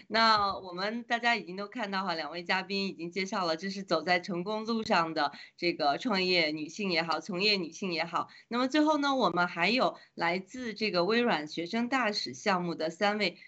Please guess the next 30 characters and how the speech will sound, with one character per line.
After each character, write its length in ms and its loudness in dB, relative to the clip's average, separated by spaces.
非 240 0
常 340 -4
年 240 -6
轻， 380 -2
但 180 2
是 100 -6
非 280 -4
常 240 -2
有 140 -6
才 260 -6
华 180 0
的 100 -2
同 260 -6
学。 400 0
第 120 2
一 80 6
位 200 6
呢， 180 4
就 120 -2
是 120 -8
上 220 0
海 180 -2
交 240 0
通 220 -4
大 200 0
学 220 -4
医 160 -6
学 200 0
博 280 -2
士， 360 0